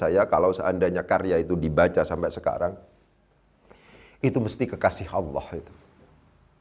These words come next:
Kalau karya sampai sekarang itu bertahan, itu niatnya memang nasrul ilmi, bukan yang lain itu. Ya,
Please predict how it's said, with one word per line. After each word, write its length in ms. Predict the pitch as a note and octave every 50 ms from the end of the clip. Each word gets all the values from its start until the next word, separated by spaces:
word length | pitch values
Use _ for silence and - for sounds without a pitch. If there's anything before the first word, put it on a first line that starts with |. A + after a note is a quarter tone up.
| _ _ _ _ _ _ _ _ _ _ _ _ _ _ _ _ _ _ _ _ _ _
Kalau 240 | - D#2+ E2+ E2+ E2
karya 360 | - A2 A#2+ B2 A#2 A2+ F2
sampai 320 | F2 F#2 A#2 A#2 A#2 A#2 G2
sekarang 480 | - - - G#2+ G#2 G#2 G2+ G2 G2
itu 120 | F2+ F#2+ G2
bertahan, 560 | E2+ D#2 E2+ E2 - F2+ F2 E2+ C#2+ B1 D2+ G2+ - - - _ _ _ _ _ _ _ -
itu 160 | A#2+ A#2+ A#2+
niatnya 600 | A#2 G#2+ G#2 G#2+ G#2+ A#2 B2 A#2+ - A2+ A2 G2
memang 360 | F#2+ G#2+ A2 A2+ A2 G2+ G2
nasrul 520 | G#2+ C3 C#3 - - - A#2 A2+ A#2 G#2+ G#2
ilmi, 480 | - G#2+ B2+ C3+ A#2+ A2+ G#2 F#2+ F3
bukan 280 | F#3 - B2 - F#3+ G#3
yang 200 | C4+ B3 G#3 G#3+
lain 360 | A3 A3 G#3+ C#3 G2 D2+ C2+
itu. 260 | C#2 - - - - - _ _ _ _ _ _ _ _ _ _ _ _ _ _ _ _ _ _ _ _ _ _ _ _ _ _ _ _ _ _ _ _ _ _ _ _ _
Ya, 320 | - F#2+ F#2 F2+ F2 -